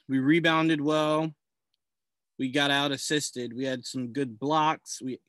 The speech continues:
got more steals. They had more turnovers. We dominated in the paint.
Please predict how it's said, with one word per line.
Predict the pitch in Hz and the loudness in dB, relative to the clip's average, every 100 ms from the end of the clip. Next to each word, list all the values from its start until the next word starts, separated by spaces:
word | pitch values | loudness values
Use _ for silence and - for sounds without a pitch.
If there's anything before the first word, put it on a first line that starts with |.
| _ | _
got | - 135 135 | -6 -4 -4
more | 131 | -6
steals. | 120 - 156 156 151 160 147 - | -6 -6 -2 0 0 -2 -6 -8
They | 127 | -6
had | 131 123 | -6 -6
more | 113 | -10
turnovers. | - - 175 175 170 165 170 165 170 - - _ _ _ _ | -10 -6 -4 -2 -2 -2 -4 -4 -6 -12 -16 _ _ _ _
We | 139 | -4
dominated | 139 147 147 139 131 127 | 0 0 0 0 -4 -6
in | 120 | -8
the | 113 - - | -10 -12 -8
paint. | 170 170 170 | -4 -2 -4